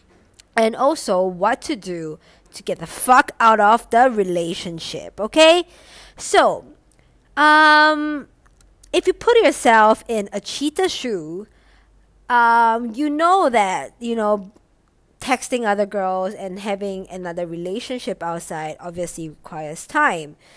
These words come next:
So obviously, one of the first few signs is when he is not accountable to where he is. And he just out of the blue seemed to need a lot of time out with his friends.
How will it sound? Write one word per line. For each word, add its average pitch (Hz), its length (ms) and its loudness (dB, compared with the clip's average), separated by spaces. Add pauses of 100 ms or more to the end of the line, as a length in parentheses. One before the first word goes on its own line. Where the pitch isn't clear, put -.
(180)
So 302 340 4
obviously, 214 920 -2
one 190 180 0
of 190 140 0
the 165 120 -12
first - 320 -2
few 247 180 -4
signs 170 560 -8
is 175 260 -10
when 170 220 -8
he 208 280 -10
is 165 140 -8
not 170 180 -12
accountable 196 920 -6 (260)
to 196 140 -10
where 170 300 -6
he 165 460 -14
is. - 720 -6 (440)
And 220 600 -2
he 302 520 -2 (100)
just 254 380 2
out 208 180 2
of 339 140 4
the 403 80 0
blue 220 500 2
seemed 214 360 -8
to 196 100 -12
need 190 340 -8
a 180 100 -6
lot 175 360 -4
of 170 180 -12
time 175 460 -8
out 170 260 -10
with 180 180 -12
his 233 220 -10
friends. 160 720 -8